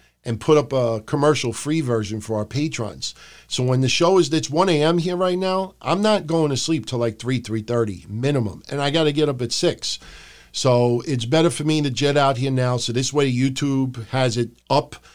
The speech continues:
As long as you stay under two hours, everything is up there. But, um, again, don't forget, Wednesday I'll be here, Friday I'll be here, and for Patreon, I will be,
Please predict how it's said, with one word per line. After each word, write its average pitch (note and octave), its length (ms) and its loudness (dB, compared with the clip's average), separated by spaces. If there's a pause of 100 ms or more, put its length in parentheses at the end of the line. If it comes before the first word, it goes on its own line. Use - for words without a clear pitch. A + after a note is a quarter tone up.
(320)
As - 80 -8
long A#3+ 140 6
as A#3+ 80 0
you B3 80 0
stay A3 180 2
under G3 200 2
two F#3 220 2
hours, F3 560 2 (100)
everything C3+ 480 -2
is A#2+ 160 -2
up A#2+ 200 -2
there. G2+ 180 -12 (580)
But, B2 300 2
um, B2 680 2 (180)
again, G#3+ 300 2
don't E3+ 180 2
forget, A3+ 380 -4 (160)
Wednesday E3 480 0
I'll F#3+ 120 0
be G3 120 -2
here, G3 320 -6 (300)
Friday D#3+ 480 2
I'll D#3+ 160 2
be D#3+ 180 -4
here, E3 320 -4 (480)
and C#3 680 -2
for C3 160 -4
Patreon, C#3 800 0
I C3+ 160 2
will C#3+ 160 0
be, C3+ 440 -2